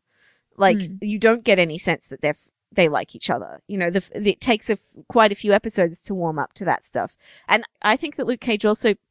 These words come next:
Speaker 1: picked up some of the worst things from Jessica Jones, like that persecution stuff, everybody blaming him for things that just 'cause somebody else told them to, um, the characters that are one-note characters that you just don't,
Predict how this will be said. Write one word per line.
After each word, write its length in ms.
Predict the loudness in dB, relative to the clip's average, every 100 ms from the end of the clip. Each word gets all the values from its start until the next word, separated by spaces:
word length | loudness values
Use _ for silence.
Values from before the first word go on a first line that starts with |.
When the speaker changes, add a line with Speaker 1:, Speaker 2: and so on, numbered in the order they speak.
| _
Speaker 1:
picked 220 | -12 -4
up 140 | -4 -2
some 140 | -4
of 60 | -2
the 80 | -2
worst 520 | 2 2 2 -4 -6
things 280 | -6 -4 -2
from 160 | -2
Jessica 380 | 0 -2 -4 -4
Jones, 480 | 2 2 2 -4 -12 _ _ -2
like 240 | 0 2
that 160 | 0 0
persecution 1040 | -2 -4 -4 -4 -2 0 0 0 -6 -10 -14
stuff, 580 | -6 4 4 4 0 _ _ _ -2
everybody 340 | 0 2 2
blaming 420 | 2 2 2 2 -2
him 220 | -2 -2
for 120 | -6
things 380 | -4 -2 -2 0
that 200 | 0 0 -2
just 220 | -2 -2
'cause 120 | -2
somebody 260 | 0 0 4
else 160 | 2 4
told 240 | 4 4
them 160 | 2 -4
to, 400 | 2 4 4 0 -8 _
um, 400 | 4 4 4 -4 -10
the 140 | -6
characters 720 | -6 2 4 4 2 0 0 -2
that 160 | 0
are 80 | 0
one-note 540 | 4 4 4 2 -2
characters 500 | 0 2 2 2 -8
that 120 | -8 -10
you 100 | -10
just 200 | -8 2
don't, 440 | 4 2 -2 -14